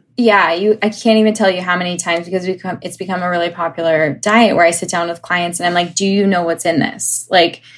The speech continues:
it's pea protein, it's soy protein, it's gluten protein, and it's inflammatory industrial seed oils. And all of these products, all of these ingredients that are making up this fake meat for you are actually very inflammatory,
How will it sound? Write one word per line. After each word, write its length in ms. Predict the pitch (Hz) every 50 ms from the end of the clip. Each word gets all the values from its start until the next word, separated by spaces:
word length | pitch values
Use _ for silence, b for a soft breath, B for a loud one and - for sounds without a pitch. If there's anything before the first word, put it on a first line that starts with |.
| b b b _ _
it's 340 | 180 185 180 170 170 - -
pea 220 | - - 196 185
protein, 440 | 180 196 185 175 180 - 180 165 160
it's 180 | 156 151 - -
soy 200 | 180 156 160 165
protein, 420 | - 165 156 - - 175 165 170
it's 180 | 165 160 - -
gluten 320 | - - 311 240 151 170
protein, 720 | - - 156 151 151 - 165 156 143 156 151 156 131 - - _
and 520 | - 180 170 165 156 156 156 156 165 170 - -
it's 280 | - 180 170 170 170 -
inflammatory 720 | - 180 170 - - 185 175 175 175 175 - 180 170 170
industrial 420 | 170 170 165 151 156 - 165 156 156
seed 300 | 156 - - 143 135 131
oils. 500 | 131 139 135 135 135 135 139 135 135 - B B B B B B
And 200 | 190 196 - - -
all 240 | 190 185 185 196 208
of 140 | 202 196 196
these 180 | 196 180 -
products, 420 | - - - 170 165 160 160 - - -
all 140 | 180 175 175
of 100 | 190 185
these 160 | 202 196 180
ingredients 480 | 185 185 170 175 170 165 160 156 156
that 120 | - 147 147
are 80 | 156 165
making 320 | 160 165 - - 175 165
up 140 | 160 143 -
this 180 | 143 - - -
fake 320 | - 160 160 - - -
meat 240 | 143 143 - - -
for 100 | - 196
you 440 | 220 208 240 254 262 269 269 247 -
are 180 | - 190 - - -
actually 800 | - 170 180 175 - - - 190 190 180 180 170 170 175 175 B B B B B _ -
very 440 | 175 165 160 190 185 170 170 170 165
inflammatory, 1040 | 170 180 175 - - 165 156 156 160 151 - - 165 156 156 156 160 156 - -